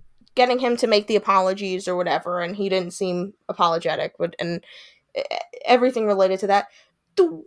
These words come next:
weirdest decision to me was the right after this all happened. This isn't, "Oh, we think he's been,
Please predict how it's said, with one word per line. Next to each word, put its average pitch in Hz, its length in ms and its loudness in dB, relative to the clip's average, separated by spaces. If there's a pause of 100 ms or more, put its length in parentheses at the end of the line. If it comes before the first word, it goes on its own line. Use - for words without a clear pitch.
weirdest 466 460 6
decision 220 540 2
to - 180 -4
me 185 380 -6 (260)
was 190 380 4
the 185 520 -6 (800)
right 240 460 6 (160)
after 262 340 4
this 190 200 -8
all 180 240 0
happened. - 560 -10
This 339 260 0
isn't, 370 360 0 (360)
"Oh, 262 240 8
we 220 340 -4
think 294 300 -6
he's 247 200 -6
been, 220 420 -2